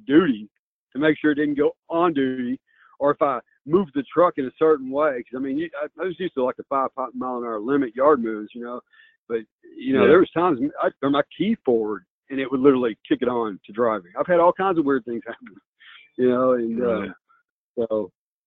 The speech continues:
Speaker 1: um, it became, it, at the point in time that the officer pulled me over, I was already at my last straw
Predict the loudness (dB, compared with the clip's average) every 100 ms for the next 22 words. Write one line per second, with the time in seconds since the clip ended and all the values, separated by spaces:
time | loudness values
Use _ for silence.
0 | _ -2 0 0 -4 0 4 4 6 4
1 | 2 -4 -6 -6 -6 -8 -2 -2 -2 -4
2 | -2 -2 -2 -4 -4 -6 -10 _ -4 -4
3 | -2 -2 -4 -8 -12 _ _ -6 -2 0
4 | 2 2 2 -2 -4 -8 -8 -8 -8 -6
5 | -6 -8 -18 _ _ -8 -2 -2 -2